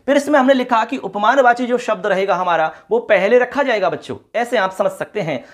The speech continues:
तो हमने लिखा घन एव श्याम है, तो बराबर बन जाएगा घन श्याम है। अब यहाँ पर श्याम जो है काला, उसकी विशेषता घन से कर रहे हैं, यानी उसकी तुलना, विशेषता नहीं, तुलना हो रही है। तो,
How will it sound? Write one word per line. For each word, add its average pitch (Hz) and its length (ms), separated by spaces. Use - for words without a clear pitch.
तो 247 60
हमने 247 220
लिखा 247 240
घन 196 280
एव 226 280
श्याम 208 320
है, 233 60
तो 233 120
बराबर 196 360
बन 190 180
जाएगा 196 220
घन 185 500
श्याम 165 380
है। 180 300
अब 320 140
यहाँ 233 380
पर 277 220
श्याम 262 400
जो 262 180
है 214 320
काला, 165 260
उसकी 277 320
विशेषता 277 500
घन 208 200
से 240 140
कर 208 140
रहे 160 160
हैं, 110 140
यानी 233 180
उसकी 254 220
तुलना, 269 540
विशेषता 233 360
नहीं, 262 120
तुलना 208 260
हो 175 120
रही 165 120
है। 254 140
तो, 190 280